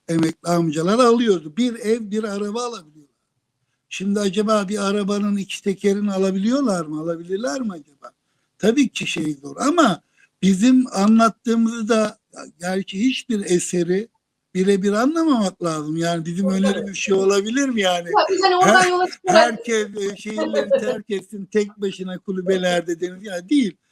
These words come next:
Speaker 1: Orada kastettiğimiz işte, e, bi-, biraz beynin özgürleşmesi. Ya nereden özgürleşmesi? Öncelikle paradigmadan, e,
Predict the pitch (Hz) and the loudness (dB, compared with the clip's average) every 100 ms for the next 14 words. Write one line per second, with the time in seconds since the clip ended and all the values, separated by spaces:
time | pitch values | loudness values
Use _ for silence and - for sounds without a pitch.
0 | _ _ 254 349 359 254 - 311 254 - | _ _ -8 -6 -2 -4 -2 -6 -6 -4
1 | 294 - 254 190 190 247 - - 208 214 | -4 -2 -4 -4 -2 -4 -4 0 0 0
2 | _ _ _ _ 196 185 233 269 285 220 | _ _ _ _ -6 -4 0 2 4 2
3 | 185 226 240 277 285 226 175 160 147 139 | 2 0 2 4 4 2 0 -8 -10 -12
4 | - - _ - _ _ _ 156 147 _ | -16 -18 _ -20 _ _ _ -20 -20 _
5 | _ _ _ 190 269 269 262 220 196 175 | _ _ _ 0 2 2 0 0 0 -2
6 | 180 180 165 226 220 226 240 262 226 _ | -6 -6 -8 -10 -2 2 4 2 0 _
7 | 240 262 233 - 208 214 208 214 254 254 | -6 -2 0 0 2 4 2 2 2 4
8 | 277 277 - 180 | 4 2 -2 -6